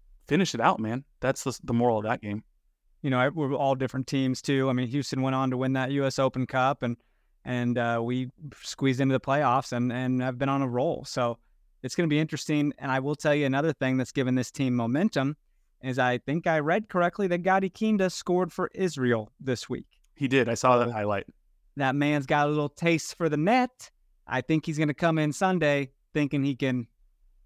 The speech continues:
Speaker 2: do the same.
Speaker 1: Yeah, it's possible. Um, he, he, he played in some of their games, not all the games, but yes, he did score in their most recent game. It was a, a beautiful late run into the box. The ball was, was sent in to him, um, and he finished it with power into the back of the net.
Speaker 2: When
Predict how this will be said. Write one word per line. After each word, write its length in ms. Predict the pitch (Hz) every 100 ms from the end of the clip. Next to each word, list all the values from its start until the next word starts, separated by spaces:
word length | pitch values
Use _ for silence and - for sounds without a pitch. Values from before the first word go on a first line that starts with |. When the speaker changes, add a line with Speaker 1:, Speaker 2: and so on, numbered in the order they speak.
| - 143
Speaker 2:
do 120 | 143
the 60 |
same. 340 | 123 147 113 - _ _ _ _ _
Speaker 1:
Yeah, 240 | 113 147 - _ _ _ _
it's 140 | 131 -
possible. 500 | 127 147 117 113 - _ _ _ _
Um, 440 | 113 110 110 107 110
he, 220 | - 135
he, 260 | 107 139 135 -
he 140 | 127
played 320 | - 135 139
in 60 | 123
some 180 | - 131
of 20 |
their 80 | 127
games, 300 | 127 131 117
not 120 | 117
all 120 | 113
the 100 | 117
games, 220 | 120 113
but 100 | 120
yes, 160 | 120 104
he 80 | 117
did 160 | 113
score 300 | - 123 120
in 40 | 120
their 120 | 110
most 200 | 110 -
recent 320 | 120 - 98
game. 280 | 110 113 113
It 60 | 110
was 140 | 107
a, 220 | 113 - -
a 60 | 98
beautiful 400 | 120 117 117 117
late 140 | -
run 180 | 117 117
into 160 | 113 -
the 80 |
box. 380 | 113 139 139 -
The 80 | 123
ball 240 | 110 107
was, 200 | 107 104 -
was 120 | 110
sent 220 | - 113
in 160 | 113 110
to 140 | 113
him, 320 | 113 110 113 - - _ _
um, 240 | 110 98 110
and 100 | 98
he 80 | 110
finished 360 | - 107 -
it 80 | 110
with 120 | 101
power 380 | - 110 107 107 - - _
into 160 | 110 104
the 80 | 113
back 240 | 110 107
of 60 | -
the 60 |
net. 240 | 107
Speaker 2:
When 20 | 131